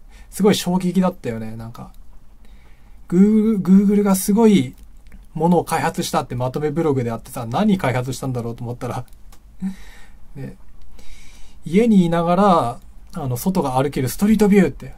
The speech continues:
「なんじゃこりゃ！」って思ったからね。さらに今それとブイアールを組み合わせて、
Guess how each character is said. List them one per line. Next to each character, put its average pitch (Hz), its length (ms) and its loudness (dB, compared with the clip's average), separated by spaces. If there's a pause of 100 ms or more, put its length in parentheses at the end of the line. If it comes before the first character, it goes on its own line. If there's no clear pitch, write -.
「な 170 100 0
ん 247 80 4
じ 247 80 2
ゃ 226 40 2
こ 196 120 0
り 170 40 -2
ゃ！」 147 140 -2
っ 143 60 -8
て 143 80 -4
思 131 80 -2
っ 131 40 -6
た 120 120 -10
か 113 60 -10
ら 110 80 -10
ね。 110 200 -14 (680)
さ - 180 -4
ら 220 60 2
に 143 140 -2
今 143 180 -4
そ 156 100 -8
れ 180 100 0
と 185 120 -2
ブ 143 160 -2
イ 180 160 2
ア 196 60 2
ー - 20 0
ル 143 80 -2
を - 20 -6
組 135 240 -6
み 139 60 0
合 139 80 0
わ 139 80 -2
せ 143 100 -6
て、 123 380 -6